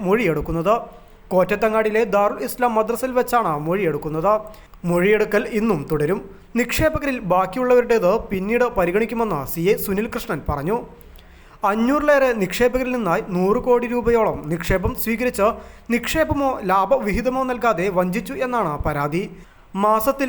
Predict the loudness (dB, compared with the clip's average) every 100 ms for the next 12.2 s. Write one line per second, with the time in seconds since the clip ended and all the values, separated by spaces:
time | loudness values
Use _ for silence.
0 | -2 0 2 2 0 2 2 0 2 0
1 | 2 -2 0 0 2 0 0 -6 -6 -4
2 | 0 0 -2 -4 -6 -2 -2 -4 -8 -2
3 | 0 0 -6 -20 -16 -2 0 2 2 0
4 | -2 -2 0 0 0 0 2 2 0 0
5 | 0 -2 -4 -4 -2 -2 -2 -4 -6 -16
6 | -20 -2 0 2 4 2 2 -2 0 -2
7 | 2 2 2 0 0 0 2 2 2 0
8 | 0 0 2 2 2 0 0 -2 -2 -4
9 | -4 -2 -4 -2 0 0 0 -14 -20 -18
10 | -4 0 0 0 0 0 2 2 2 2
11 | 0 0 -2 -2 -4 -2 0 0 0 0
12 | 0 -4